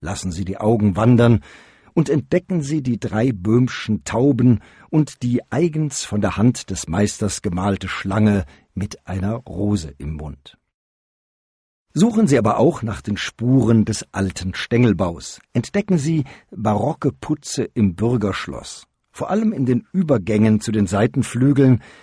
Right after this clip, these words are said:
lassen sich noch Reste der ursprünglichen Innenputze, Stucke und Farbpigmente erkennen. Sie zeugen von der hohen Handwerkskunst der Maurer, Putzer, Stuckateure und Maler während der Fürstenzeit.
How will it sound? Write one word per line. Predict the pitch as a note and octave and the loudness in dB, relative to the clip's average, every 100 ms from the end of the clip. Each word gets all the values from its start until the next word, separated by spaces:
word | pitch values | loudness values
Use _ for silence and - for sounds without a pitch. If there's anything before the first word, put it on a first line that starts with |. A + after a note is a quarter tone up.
| - | -6
lassen | D3 E3+ E3+ | -4 -2 -4
sich | D3+ - | -6 -4
noch | B2+ G#2+ - | -4 -4 -4
Reste | A#2+ C3 - - A2+ | -4 -4 -8 -6 -4
der | A2 - | -4 -4
ursprünglichen | A#2+ A2+ - - A2 A2 G2 G#2 - | -4 -4 -4 -2 2 2 2 -2 -2
Innenputze, | D3+ D3 C3+ - C3 A#2+ - B2 A2 - - | 2 4 4 0 -4 -4 -2 -2 -4 -8 -14
Stucke | - - C3 C3 A#2+ A#2+ - | -12 -6 -6 -2 0 0 0
und | A#2 B2+ | 0 0
Farbpigmente | - F2 G2+ - - G#2 G#2 G2+ F#2+ - | -4 -8 -8 -10 -8 -2 0 2 0 -4
erkennen. | - - F#2 F2 - _ _ _ _ _ _ _ | -12 -10 -8 -10 -12 _ _ _ _ _ _ _
Sie | E3 G#3 | -4 -4
zeugen | - C3 G3+ F3+ | -4 -2 -2 -2
von | - B2 | -2 -2
der | G#2+ F2 | -2 -2
hohen | D3 F3+ B2 - | -2 0 -2 -4
Handwerkskunst | D3 - F#2+ F2 - - A#2 A#2 - - - | -6 -6 -10 -8 -12 -6 -2 -2 -4 -16 -14
der | D#2+ | -8
Maurer, | D2+ B2 A2+ A2 G2+ - _ | -2 0 0 0 -2 -8 _
Putzer, | - C#3 - B2 A2+ - - | -6 -4 -4 -4 -4 -6 -14
Stuckateure | - - F#3+ C#3+ - A2+ B2+ A#2+ A#2+ A#2 | -12 -6 -4 -4 -4 -2 0 2 2 0
und | - A2 - | 0 0 0
Maler | - F2+ F#2 F#2 G2+ G2+ _ - | -6 -6 -6 -6 -6 -8 _ -8
während | F#2+ D#2 F#2 - | -6 -4 -8 -8
der | A#2+ | -10
Fürstenzeit. | - - - - - - - | -10 -14 -16 -18 -16 -18 -20